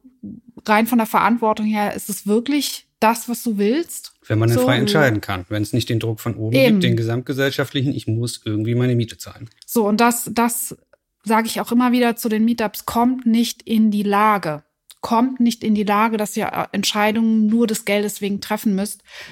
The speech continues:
Speaker 1: weil das kann nicht sein. Das, das funktioniert so nicht. Das, das, äh, tut niemandem gut.
Speaker 2: Mhm.
Speaker 1: Ja, das ist so eine, so eine,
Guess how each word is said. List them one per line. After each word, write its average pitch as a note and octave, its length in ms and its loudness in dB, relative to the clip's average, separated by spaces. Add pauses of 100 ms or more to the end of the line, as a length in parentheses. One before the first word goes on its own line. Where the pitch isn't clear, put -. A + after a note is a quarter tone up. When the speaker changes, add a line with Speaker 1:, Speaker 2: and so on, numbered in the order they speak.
(100)
Speaker 1:
weil G#3 160 2
das - 300 -4 (920)
kann A3 220 2
nicht G#3 160 2
sein. F3 500 0 (140)
Das, - 280 -6
das G3 180 -2
funktioniert A3 540 2
so F3 120 -2
nicht. E3 280 -4
Das, - 320 -8
das, - 280 -6
äh, F#3 200 -6
tut - 420 -6 (180)
niemandem A#3+ 460 4
gut. G#3+ 360 0 (280)
Speaker 2:
Mhm. B2 100 6
Speaker 1:
Ja, G3+ 180 6
das G3+ 180 -2
ist G3+ 120 -6
so A3+ 80 -2
eine, G#3+ 240 2 (560)
so - 140 -2
eine, A3 260 4